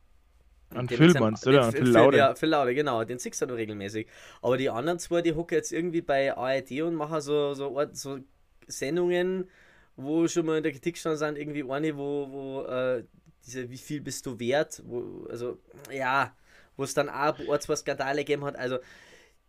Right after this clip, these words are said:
Speaker 2: die sind, kann ich da nicht richtig gut heißen. Und also, also ist natürlich klar, dass die jetzt dann irgendwann so ins Fernsehen gingen, weil wenn die irgendwann Mitte dreißig sind oder so mal vierzig, dann, was sollen die dann auf YouTube? Das ist natürlich besser, wenn sie eine Festanstellung bei irgendeinem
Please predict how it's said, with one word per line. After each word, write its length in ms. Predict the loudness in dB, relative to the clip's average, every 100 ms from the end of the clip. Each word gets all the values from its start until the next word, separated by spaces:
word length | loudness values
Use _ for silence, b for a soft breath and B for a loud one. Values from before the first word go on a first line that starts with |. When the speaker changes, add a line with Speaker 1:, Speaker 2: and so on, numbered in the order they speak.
| 2
Speaker 2:
die 160 | 2 4
sind, 480 | 4 4 0 -4 B B B B B _ _ _ -8
kann 140 | -2
ich 40 |
da 120 | 2 2
nicht 160 | 0
richtig 260 | -4 -8 -4
gut 180 | -2 -2
heißen. 240 | -4 -4
Und 220 | -14 -12
also, 240 | -4 -2 -2 -4 _ _ _ _ _ _ _ -20 -8
also 180 | 0 2
ist 140 | 4
natürlich 260 | 4 2 2
klar, 200 | 2 0
dass 100 | 2
die 80 | 0
jetzt 160 | 2
dann 100 | 0
irgendwann 300 | 0 -2 -2
so 80 | -2
ins 200 | -6 -2
Fernsehen 280 | -4 -2 -6
gingen, 240 | -6 -4
weil 220 | -2 -2 b b b -20 -20 -12
wenn 120 | -8
die 100 | -6
irgendwann 240 | -4 -2 -2
Mitte 200 | -2 -4
dreißig 400 | -2 -4 -2 -2
sind 240 | -2 -2
oder 200 | -4 -6
so 80 | -6
mal 100 | -8
vierzig, 460 | -8 -10 -6 -6 -4
dann, 440 | -6 -8 -12 -14
was 100 | -12
sollen 160 | -10 -8
die 80 | -8
dann 180 | -6 -8
auf 140 | -8
YouTube? 320 | -10 -10 -10
Das 120 | -8
ist 60 | -8
natürlich 240 | -8 -8
besser, 240 | -8 -8 -8
wenn 100 | -6
sie 60 |
eine 60 | -6
Festanstellung 640 | -6 -6 -8 -6 -8 -6
bei 80 | -6
irgendeinem 340 | -8 -6 -8